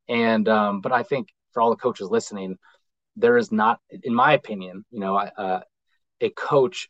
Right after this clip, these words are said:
just has such a responsibility to steward the gi-, their gifts well, because when they do that and they're able to,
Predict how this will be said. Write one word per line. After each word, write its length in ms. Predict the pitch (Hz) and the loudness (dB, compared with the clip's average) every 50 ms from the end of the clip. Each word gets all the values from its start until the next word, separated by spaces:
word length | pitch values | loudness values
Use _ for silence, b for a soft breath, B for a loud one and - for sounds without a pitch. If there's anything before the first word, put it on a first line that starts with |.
| _ - | _ -8
just 200 | 123 110 - - | -8 -8 -6 -4
has 220 | - 117 107 - | -4 -4 -4 -2
such 200 | - 139 127 - 135 | -2 -2 -2 -2 -4
a 60 | 127 | -4
responsibility 840 | 120 110 - - - 110 113 113 - 127 104 110 107 110 110 117 113 | -4 -6 -6 -2 0 0 0 0 -2 -4 -2 0 0 2 0 -2 -4
to 140 | - 107 | -6 -8
steward 380 | 98 - - - 120 113 113 98 | -8 -8 -6 -4 -2 -2 -2 -2
the 100 | 95 92 | -2 -6
gi-, 180 | - - 107 - | -4 -4 -4 -4
their 180 | 101 107 104 98 | -2 -2 -2 -2
gifts 320 | 92 101 110 113 - - | 0 0 -2 -2 -2 -2
well, 280 | 120 117 117 120 120 117 | -2 0 2 2 2 0
because 340 | 107 101 - 120 110 101 95 B B B B B B _ | 0 0 0 0 0 0 -2 B B B B B B _
when 120 | 127 120 | -4 0
they 120 | 120 120 226 | 0 0 0
do 260 | - - 123 139 156 | 0 -2 -2 -2 -2
that 280 | 135 107 98 101 104 107 | -2 -4 -6 -8 -8 -6
and 120 | 110 107 | -4 0
they're 120 | 110 113 113 | 2 4 4
able 240 | 113 113 107 107 107 | 4 2 0 -2 -6
to, 260 | - - 104 95 | -6 -6 -6 -6